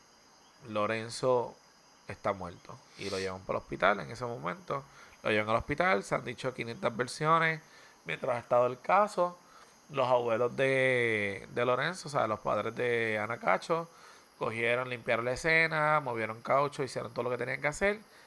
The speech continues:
y al fin y al cabo la poca evidencia que a lo mejor se puede encontrar dentro del hogar, por arte de magia, se borró. La idea de proteger a quién,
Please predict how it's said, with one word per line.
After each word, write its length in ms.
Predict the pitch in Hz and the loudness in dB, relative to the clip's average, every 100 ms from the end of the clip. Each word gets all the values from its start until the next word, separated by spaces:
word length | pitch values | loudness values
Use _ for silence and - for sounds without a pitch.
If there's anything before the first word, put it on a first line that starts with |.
| - | -12
y 80 | 143 | -2
al 80 | 127 | -2
fin 140 | - | 0
y 20 | 113 | -2
al 140 | 113 | 0
cabo 260 | - 165 160 | 4 4 6
la 180 | 127 120 | 6 4
poca 340 | - 113 107 | 0 0 2
evidencia 640 | 127 139 147 147 - 151 143 | 4 4 0 -4 0 2 2
que 200 | - 139 | 2 0
a 160 | 139 143 | 2 0
lo 80 | 143 | 0
mejor 180 | 139 | -4
se 120 | - 139 | -4 -2
puede 160 | 143 | -2
encontrar 440 | 135 139 135 139 139 | -2 -6 -2 -4 -2
dentro 440 | 139 139 139 139 | -6 -2 0 2
del 100 | 139 | 2
hogar, 280 | 156 196 - - - - - - - - - - | 4 2 0 -14 -20 -20 -20 -20 -20 -20 -20 -10
por 200 | 123 110 | 0 0
arte 240 | 110 107 127 | 0 -2 -4
de 80 | 143 | 0
magia, 440 | 170 180 165 151 - | -2 -2 -4 -4 -12
se 240 | - 131 | -10 -2
borró. 320 | 104 92 92 - - - - - - - - - - - - | -2 -2 -8 -14 -20 -20 -20 -16 -16 -16 -20 -20 -20 -20 -18
La 100 | - | -2
idea 280 | 135 143 160 | 2 6 6
de 120 | 185 | 6
proteger 400 | 175 170 165 165 | 6 4 6 6
a 80 | 165 | 4
quién, 360 | 165 190 202 | 6 4 4